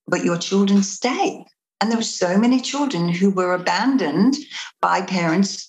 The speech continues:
who left or who, who, who, whose other parents sort of smuggled them away from the one who wanted to leave and went to another country. And, you know, there were so many families that have been torn apart when one of them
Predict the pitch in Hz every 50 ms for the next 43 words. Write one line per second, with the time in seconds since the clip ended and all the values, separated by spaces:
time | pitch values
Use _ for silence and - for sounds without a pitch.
0 | 151 156 170 175 165 151 151 175 220 269 - - - - - - - - - 180
1 | 170 160 156 156 151 151 151 151 - - - - - 208 202 185 - - 190 190
2 | 202 196 196 - 190 190 202 196 180 - - - - - 170 180 196 190 - -
3 | - 180 185 185 202 196 - 196 196 185 185 185 180 - 196 170 160 165 - -
4 | - - 165 170 180 175 190 190 170 180 180 170 170 165 151 165 165 175 185 185
5 | 190 190 - 185 175 170 170 165 156 165 170 170 170 170 165 165 165 165 170 -
6 | 175 165 156 160 170 170 170 175 175 170 160 147 147 143 143 - - - _ -
7 | 185 190 202 - 185 180 175 175 170 170 165 170 160 - - - 180 185 175 180
8 | - 196 180 175 175 165 151 147 147 147 147 - - - - - - 202 202 202
9 | 196 196 196 190 180 185 185 - - - - - 220 226 226 233 226 226 220 208
10 | 202 - 208 190 190 196 185 165 160 160 - 175 170 165 - 170 165 - - _
11 | _ _ _ _ _ _ _ - 190 160 156 - 190 190 190 185 - - - 202
12 | 196 185 160 - - - - 202 190 175 139 - - - - - - - - _
13 | _ _ _ _ _ _ _ - 196 175 175 170 156 147 147 147 175 185 196 208
14 | 208 196 170 - 143 135 165 208 - -